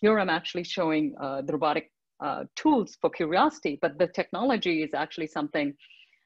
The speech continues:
uh, we've implemented on, that I was involved with implementing on, uh, Perseverance, where we are going to, at the end of a drive, take the image of the workspace, autonomously build a terrain model,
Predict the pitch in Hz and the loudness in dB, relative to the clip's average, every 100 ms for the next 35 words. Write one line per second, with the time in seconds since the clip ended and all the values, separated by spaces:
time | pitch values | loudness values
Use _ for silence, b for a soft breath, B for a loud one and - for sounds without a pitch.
0 | b 151 147 170 170 156 160 147 143 135 | b -2 0 0 -2 -2 -4 -2 -4 -4
1 | - 143 135 123 120 - _ _ _ - | -2 -2 0 -4 -8 -16 _ _ _ -4
2 | 185 165 160 170 165 156 165 165 180 165 | 2 2 2 -2 -2 0 0 -2 -6 -4
3 | 170 160 156 160 160 143 143 139 139 - | -2 0 -2 -2 -2 -2 -2 -4 -8 0
4 | 339 403 214 - 107 110 - 139 180 190 | 0 2 -2 -6 -10 -12 -20 _ 0 2
5 | 165 202 285 220 190 180 175 180 - 170 | 0 2 4 4 4 2 2 -4 -4 -2
6 | 156 135 151 233 240 196 170 143 143 - | 0 0 0 0 -2 0 2 4 2 -2
7 | _ _ _ _ _ - 254 240 - _ | _ _ _ _ _ -2 2 2 2 _
8 | _ _ _ - 202 262 269 262 170 151 | _ _ _ 2 4 4 2 0 -2 -4
9 | 151 - 143 143 73 _ - - 220 262 | -6 -8 -8 -8 -10 _ -12 -2 2 6
10 | 302 302 302 262 190 180 175 170 - 165 | 8 6 4 -2 2 2 2 0 -6 -2
11 | 160 208 214 160 147 147 | 0 0 2 2 0 -4